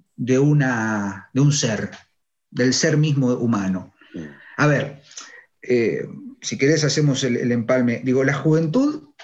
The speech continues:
Speaker 1: eh, tiene que, que, que conocer sus rituales de, de iniciación, sus rituales de pasaje,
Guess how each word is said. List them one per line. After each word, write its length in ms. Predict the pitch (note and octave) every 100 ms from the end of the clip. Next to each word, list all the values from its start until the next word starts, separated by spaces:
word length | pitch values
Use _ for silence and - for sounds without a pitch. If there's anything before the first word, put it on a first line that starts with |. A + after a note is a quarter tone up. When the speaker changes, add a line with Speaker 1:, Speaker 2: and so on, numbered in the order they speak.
| - _ _
Speaker 1:
eh, 840 | - C#3 B2 A#2+ - - G#2 - -
tiene 360 | G#3+ C#4+ G#3+ -
que, 440 | C#3+ C3+ A2+ -
que, 380 | B2 A2+ G#2+ G2+ F#2+ F2 - - - - _ _ _ _
que 140 | C3+ C#3+
conocer 540 | C#3+ C#3+ C3+ F3 D3+
sus 200 | D3 B2
rituales 760 | B2+ - D3 C#3 C3 B2+ - A#2+
de, 280 | A#2 A2
de 80 | A2
iniciación, 800 | A#2 B2 - A2 - B2+ G#2+ G#2
sus 180 | G2 A2+
rituales 360 | A2+ B2 A#2+ A2
de 80 |
pasaje, 800 | G#2+ G#2 - G#2+ G#2 - F#2+ F#3+